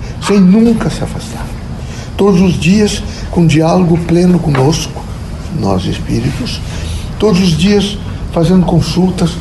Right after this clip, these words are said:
todos os dias fluidificando a, fa-, fazendo a fluidificação da água para o, a, os doentes, e com a coragem suficiente para dizer a ele mesmo que ele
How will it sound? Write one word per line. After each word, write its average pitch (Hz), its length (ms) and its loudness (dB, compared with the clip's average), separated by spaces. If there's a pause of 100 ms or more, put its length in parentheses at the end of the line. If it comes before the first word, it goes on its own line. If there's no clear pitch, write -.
(220)
todos 220 220 2
os 196 100 4
dias 202 220 4
fluidificando 185 720 2
a, 170 100 2
fa-, 165 300 -4
fazendo 170 320 4
a 170 40 2
fluidificação 170 600 0
da 156 120 0
água 165 320 0 (400)
para 156 340 0 (100)
o, - 440 -6
a, 147 160 -2
os 135 100 0
doentes, 151 460 2 (680)
e 180 80 2
com 185 140 -2
a 170 60 0
coragem 180 640 2
suficiente 196 760 0 (420)
para 170 100 0
dizer 165 340 4
a 185 80 4
ele 185 200 4
mesmo 185 500 2 (400)
que - 100 0
ele 151 240 2